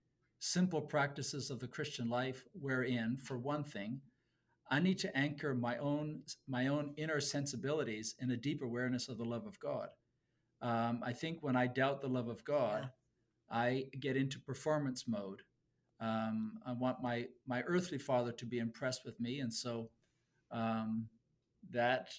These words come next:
Speaker 1: translates into, I'm trying to vindicate myself by, and, and we live in a culture that, that commends you if you are busy. So you're, you, you, you,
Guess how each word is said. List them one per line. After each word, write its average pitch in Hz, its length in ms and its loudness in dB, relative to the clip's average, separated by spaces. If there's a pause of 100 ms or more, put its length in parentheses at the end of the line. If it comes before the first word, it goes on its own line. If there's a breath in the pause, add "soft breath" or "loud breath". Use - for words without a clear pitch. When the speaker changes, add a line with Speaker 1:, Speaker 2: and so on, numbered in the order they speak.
(160)
Speaker 1:
translates 131 720 0
into, 127 600 0
I'm 120 140 -4
trying 135 280 0
to 127 80 -2
vindicate 139 580 -2
myself 113 580 -2
by, 113 360 0 (440 soft breath)
and, 175 300 6
and 175 120 4
we 175 100 10
live 202 220 8
in 185 80 2
a 147 60 8
culture 139 460 0
that, 123 280 2 (560)
that 135 260 2
commends 170 480 4
you 123 160 4
if 120 160 -4
you 143 120 0
are 127 80 2
busy. 117 500 -4 (600)
So - 160 -4
you're, 170 540 2
you, 180 320 2
you, 175 180 -8
you, 170 120 -6